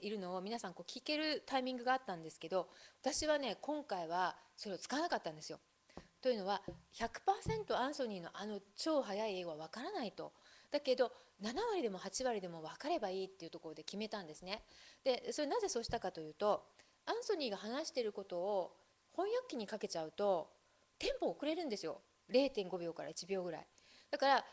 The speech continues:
アンソニーが例えばこういう感じだけど、「シェアした人」って言った時に、日本の方は翻訳機を通して聞いてるから、一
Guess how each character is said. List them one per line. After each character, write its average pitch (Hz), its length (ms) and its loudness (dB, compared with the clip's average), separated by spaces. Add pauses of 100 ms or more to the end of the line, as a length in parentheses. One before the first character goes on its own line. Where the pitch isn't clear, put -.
ア 359 120 2
ン 453 40 0
ソ 427 100 -2
ニ 254 100 0
ー 202 100 0
が 214 80 -2
例 233 80 2
え 214 60 4
ば 190 340 4
こ 285 180 4
う 294 60 4
い 285 160 0
う 285 60 -2
感 262 180 0
じ 254 80 -4
だ 269 80 2
け 220 80 -6
ど、 180 140 -4 (100)
「シ - 100 4
ェ 349 60 8
ア 285 60 6
し - 60 0
た 277 100 6
人」 277 260 2
っ - 0 -
て - 220 -14
言 196 100 -2
っ - 20 -8
た 196 80 -16
時 175 60 -16
に、 196 340 -4 (680)
日 254 120 0
本 320 260 0
の 320 80 0
方 311 200 4
は 226 100 6
翻 233 180 2
訳 262 140 0
機 202 80 -4
を 165 60 -2
通 180 160 -6
し - 40 -10
て 170 80 -10
聞 180 100 -12
い 175 60 -8
て 180 80 -4
る 170 80 -10
か 170 80 -6
ら、 175 200 0 (800)
一 - 580 0